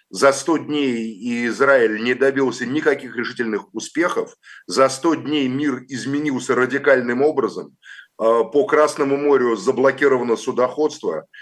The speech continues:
Хезболла наращивает свои силы и нависает над Израилем сверху. Американцы устали финансировать Украину и устали финансировать Израиль. А, Нетаньяху находится под угрозой, а,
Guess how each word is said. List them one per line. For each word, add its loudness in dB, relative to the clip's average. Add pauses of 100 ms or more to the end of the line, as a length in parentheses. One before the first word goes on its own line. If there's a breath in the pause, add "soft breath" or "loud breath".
(140 loud breath)
Хезболла 4 (200)
наращивает 2
свои -2
силы -4
и -10
нависает 0
над -2
Израилем 0
сверху. -2 (300 loud breath)
Американцы 0
устали 0
финансировать -2
Украину -2
и -4
устали -2
финансировать -2
Израиль. 0 (420 loud breath)
А, 4
Нетаньяху 2 (360 soft breath)
находится 0
под 0
угрозой, 0
а, 0